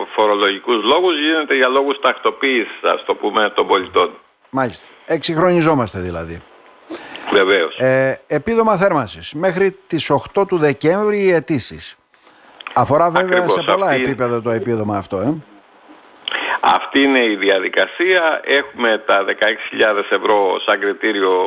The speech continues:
Speaker 1: για τον άγαμο,
Speaker 2: Για
Speaker 1: τα
Speaker 2: τον άγαμο.
Speaker 1: είκοσι τέσσερις χιλιάδες για τον έγκαμο, προστίθεται βέβαια και ποσά όταν έχεις μέλη
Speaker 2: Εντάξει, αλλά τα
Speaker 1: οικογένειας.
Speaker 2: βάζουν τα ποσά σε τέτοιο σημείο, καταλαβαίνετε τι εννοώ, έτσι δεν είναι, που μια μεσαία τάξη και κάποιοι έτσι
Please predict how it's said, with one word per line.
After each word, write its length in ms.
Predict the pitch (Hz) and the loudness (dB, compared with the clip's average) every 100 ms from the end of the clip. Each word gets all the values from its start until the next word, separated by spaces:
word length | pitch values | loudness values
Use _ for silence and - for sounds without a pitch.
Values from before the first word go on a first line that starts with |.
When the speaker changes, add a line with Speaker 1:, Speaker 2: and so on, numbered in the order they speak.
| 87 85 - _ _ - _ - | -4 -10 -14 _ _ -20 _ -4
Speaker 1:
για 260 | 107 101 | 2 2
τον 220 | - - | 2 0
άγαμο, 420 | 127 156 175 165 147 | 2 2 0 0 -2
Speaker 2:
Για 60 | |
Speaker 1:
τα 140 | 120 110 | -2 0
Speaker 2:
τον 180 | 117 110 | -2 0
άγαμο. 100 | 117 | 0
Speaker 1:
είκοσι 120 | 147 | 0
τέσσερις 220 | 113 95 | -2 -2
χιλιάδες 360 | 98 110 107 98 | 0 2 2 0
για 160 | 95 | 0
τον 200 | 92 95 | -2 -2
έγκαμο, 580 | 143 156 160 156 147 139 - | -2 2 0 0 -2 -4 -2
προστίθεται 560 | 117 - 127 117 101 | -2 0 -2 0 0
βέβαια 300 | 98 98 101 | 0 2 0
και 160 | 95 98 | 0 -2
ποσά 400 | - 101 110 98 | -2 0 2 2
όταν 340 | 92 90 95 | 0 0 -2
έχεις 220 | 98 98 - | -2 -6 -6
μέλη 140 | 98 | -2
Speaker 2:
Εντάξει, 260 | 101 208 - | 2 2 0
αλλά 80 | 147 | 0
τα 60 | 143 | 2
Speaker 1:
οικογένειας. 280 | 147 175 | 2 2
Speaker 2:
βάζουν 160 | 175 190 | 0 0
τα 120 | 165 | -2
ποσά 440 | 135 135 - 185 185 | -2 -6 0 0 0
σε 180 | 156 | -4
τέτοιο 340 | 131 196 196 202 | -4 -4 -2 -4
σημείο, 580 | - 143 131 131 135 160 | -2 -2 0 2 0 0
καταλαβαίνετε 600 | 151 139 135 170 160 135 | 0 2 2 2 0 -2
τι 140 | 127 | 0
εννοώ, 280 | 117 120 156 | 0 2 2
έτσι 260 | 143 - | 2 -2
δεν 160 | 107 139 | -2 -2
είναι, 220 | 190 160 | 2 0
που 200 | 113 135 | 2 0
μια 200 | 135 185 | 2 2
μεσαία 440 | 208 175 - 202 180 | 2 0 2 2 2
τάξη 500 | - 196 - - 135 | 2 0 -2 -6 -4
και 140 | 131 | -4
κάποιοι 400 | 123 190 185 - 165 | 2 0 0 -2 -2
έτσι 520 | 170 165 156 143 | -2 -2 0 0